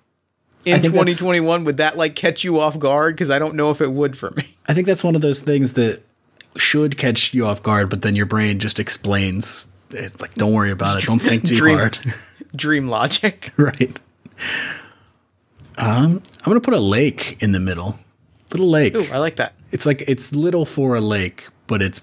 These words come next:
Speaker 2: still a lake. You're not gonna call it a pond.
Speaker 1: Yeah.
Speaker 2: I don't know why I made it yellow. That's not accurate.
Speaker 1: I want to say, I'm gonna draw this in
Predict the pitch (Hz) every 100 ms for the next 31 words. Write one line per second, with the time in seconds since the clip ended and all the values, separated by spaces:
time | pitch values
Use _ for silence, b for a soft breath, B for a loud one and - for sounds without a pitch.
0 | - - - 113 95 87 82 - - -
1 | - 117 113 107 101 107 90 85 87 85
2 | 85 - - _ _ _ 196 196 117 -
3 | - _ - 113 104 101 98 95 87 95
4 | 90 90 - _ _ _ _ - - -
5 | 95 90 - - - - _ _ _ _
6 | _ _ _ _ _ _ _ _ _ _
7 | _ _ _ _ _ - 175 226 220 214
8 | 196 - 156 143 139 135 135 127 _ _
9 | _ _ _ _ _ _ _ _ _ _
10 | _ _ _ _ _ _ _ _ _ _
11 | _ _ _ _ _ _ _ _ _ _
12 | _ _ _ - 135 143 135 - 131 131
13 | 127 123 - 110